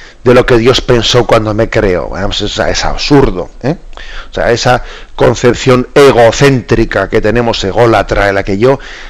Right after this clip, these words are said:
mi felicidad es, eh, pues eso, ¿eh? meterme en una burbujita que yo mismo me construyo y allí me hago mi plan, ¿eh?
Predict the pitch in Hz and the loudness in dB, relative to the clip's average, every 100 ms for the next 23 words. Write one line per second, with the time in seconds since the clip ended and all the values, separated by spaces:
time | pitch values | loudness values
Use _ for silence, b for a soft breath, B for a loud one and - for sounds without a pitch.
0 | B - 123 - 123 127 - 139 139 113 | B -2 0 2 2 2 2 4 4 4
1 | 147 - - b b b b - 71 69 | 2 0 -12 b b b b -18 -18 -12
2 | 82 92 - 123 - 80 - 113 117 104 | -10 -6 -4 -4 -6 -12 -12 -12 -6 -4
3 | - 123 123 123 120 120 110 117 110 113 | 0 2 2 2 2 0 2 2 2 0
4 | 127 127 123 110 117 120 107 117 113 - | 0 0 0 0 0 0 0 -2 -2 -2
5 | 113 - 185 202 233 202 B B B 131 | -4 0 0 2 2 0 B B B 0
6 | 117 131 127 127 131 127 117 - 123 107 | 2 2 4 2 2 2 0 2 2 2
7 | 98 - 113 120 | -4 -8 -6 -8